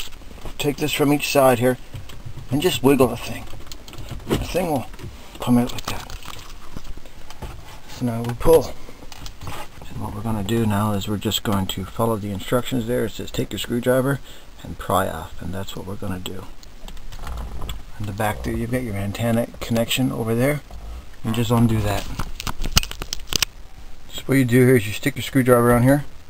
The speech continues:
pry this up all the way. So this little door, this little thing comes out like that, and then the connector just falls off.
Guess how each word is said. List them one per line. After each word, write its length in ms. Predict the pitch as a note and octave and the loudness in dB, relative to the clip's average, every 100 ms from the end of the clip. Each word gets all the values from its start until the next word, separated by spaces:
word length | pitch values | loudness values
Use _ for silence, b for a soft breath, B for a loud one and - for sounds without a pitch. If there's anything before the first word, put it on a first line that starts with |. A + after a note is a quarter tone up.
| - - - | -12 -10 2
pry 240 | C#3+ C#3 | 8 8
this 240 | C3 B2 - | 8 2 2
up 220 | B2 - - - - - - - | 0 0 -4 -6 -8 -10 -10 -6
all 100 | A2 | -2
the 80 | A#2+ | 0
way. 240 | A#2 A#2 G2+ | 2 2 2
So 160 | - | -2
this 260 | A#2 C#3 - | -2 -2 -2
little 180 | C3+ G#2 | -2 2
door, 440 | B2 B2+ A2+ A2+ | 6 6 4 0
this 200 | A#2+ - | -2 -2
little 160 | C3+ B2 | -2 0
thing 240 | - A#2+ | 2 2
comes 600 | - - - - - - | 4 4 2 2 0 0
out 120 | G2+ A2+ | 0 0
like 160 | A#2 | 2
that, 240 | C3+ - C3 | 2 2 0
and 160 | A#2+ | -2
then 140 | A#2 A#2+ | 0 -2
the 80 | |
connector 340 | - A#2+ A2+ G2+ | 0 0 0 -4
just 200 | G2+ - | -4 0
falls 260 | G#2 - | 0 0
off. 280 | F#2+ - - | -2 -2 -4